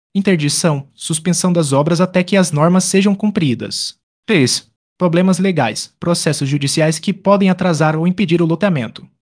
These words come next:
Seguir as regras é crucial para evitar complicações futuras e garantir que seu projeto de loteamento seja bem-sucedido.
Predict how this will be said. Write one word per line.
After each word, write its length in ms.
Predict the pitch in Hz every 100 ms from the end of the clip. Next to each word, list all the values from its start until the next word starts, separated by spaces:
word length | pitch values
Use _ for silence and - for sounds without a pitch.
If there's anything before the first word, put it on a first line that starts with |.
| _
Seguir 300 | - 147 190
as 100 | 208
regras 460 | - 170 165 180 180
é 80 | 196
crucial 520 | 208 214 - 170 175
para 180 | 208 214
evitar 320 | 196 180 175
complicações 760 | 202 185 190 190 185 - 165 156
futuras 520 | 180 165 165 165 -
e 80 | 185
garantir 400 | 202 202 214 190
que 140 | 185
seu 180 | 165 180
projeto 460 | 180 160 151 156 165
de 100 | 175
loteamento 520 | 185 190 170 147 143
seja 320 | - 160 170
bem-sucedido. 880 | 143 160 180 - 156 120 117 101